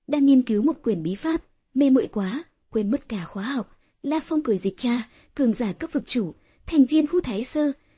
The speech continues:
vì các khóa công khai về bản nguyên kim và kim, không gian kết hợp, mỗi lần đều nhất định tới. Mấy lần gặp mặt,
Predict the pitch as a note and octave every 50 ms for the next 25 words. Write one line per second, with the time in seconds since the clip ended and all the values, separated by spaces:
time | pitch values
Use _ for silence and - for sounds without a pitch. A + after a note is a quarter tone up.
0 | _ _ _ - G3 C4+ B3+ A3 D#4 F4 - - B3 A3 C4+ - - C#4 B3+ -
1 | - C4 C4 B3+ A#3+ A3 G3 F3+ G3 F3 D#3+ D#3 E3+ G3+ A3+ G#3+ G#3 - A3+ G#3+
2 | F#3+ F#3+ - - - F#3+ F3+ F3 - _ _ _ _ _ - - - D4 A3 G3+
3 | A3 G3+ G3 F#3+ - D4 - B3+ A3 G3 - _ _ _ _ _ - A3 - -
4 | F4+ F4 C#4 F#3+ E3 F#3+ F3+ F3 D3+ D3+ E3+ B3+ B3 B3 A#3 - - - F3+ D#3+
5 | E3+ A3 - _ _ _ _ _ _ _ A3+ A3 G#3 G3 C4 D4 A#3 G3 F3+ G3+
6 | - G3 G3 F#3+